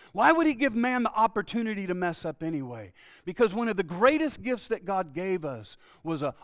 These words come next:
our own will, so that we have the ability to choose, am I gonna walk with him in the cool of the evening? Am I gonna hang out with him? Am I gonna have relationship with him?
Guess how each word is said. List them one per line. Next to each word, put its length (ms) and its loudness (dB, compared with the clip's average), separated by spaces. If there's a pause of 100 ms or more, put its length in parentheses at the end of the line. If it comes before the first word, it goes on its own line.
our 280 0
own 400 -4
will, 500 -4 (240)
so 200 -2
that 140 0
we 140 -4
have 240 -2
the 160 0
ability 680 -2
to 120 -6
choose, 640 -2 (260)
am 160 -2
I 120 -2
gonna 320 -2 (240)
walk 400 -4
with 160 -4
him 180 -6
in 80 -8
the 80 -4
cool 400 -10
of 140 -6
the 80 -6
evening? 460 -12 (340)
Am 120 -6
I 80 -4
gonna 220 -4
hang 420 -8
out 160 -6
with 140 -10
him? 220 -10
Am 120 -6
I 120 -6
gonna 200 -6
have 280 -6
relationship 960 -10
with 240 -10
him? 260 -12